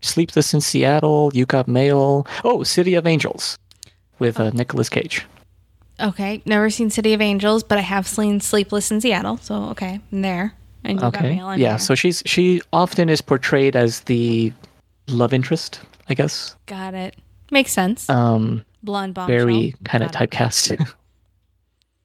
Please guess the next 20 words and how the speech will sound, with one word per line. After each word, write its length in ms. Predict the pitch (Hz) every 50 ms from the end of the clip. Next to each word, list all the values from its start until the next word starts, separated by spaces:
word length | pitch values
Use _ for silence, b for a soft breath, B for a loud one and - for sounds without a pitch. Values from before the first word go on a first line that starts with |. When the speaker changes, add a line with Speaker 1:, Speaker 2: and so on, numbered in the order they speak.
| _ _ _ _ _ - -
Speaker 1:
And, 340 | 143 139 151 151 147 147 -
I 60 | 143
mean, 140 | 143 151 139
she's 180 | - 175 180
still 240 | - - 180 226 220 - 127 127 - -
working. 400 | 143 165 165 - 233 120 139 147
She's, 260 | - - 123 120 123
she's 340 | - - - - 123 120 - - - -
does 300 | - 127 127 127 127 131
movies 640 | 120 120 123 120 117 117 117 117 - - - - -
every 260 | 180 127 113 120 117
few 180 | 113 - 123 120
years, 560 | 113 110 117 113 117 120 127 - - - - - -
if 220 | - 139 117 - -
not 160 | 113 110 - -
consistently. 720 | - 120 123 - 120 - - - 127 127 113 110 120 127 B B B B B B B B B B
And 500 | - 139 143 147 147 147 147 143 - - - -
Harry, 480 | - - 190 220 294 - 127 131 165 196
played 300 | - - - 127 127 -
by 380 | 131 120 117 117 113 113 113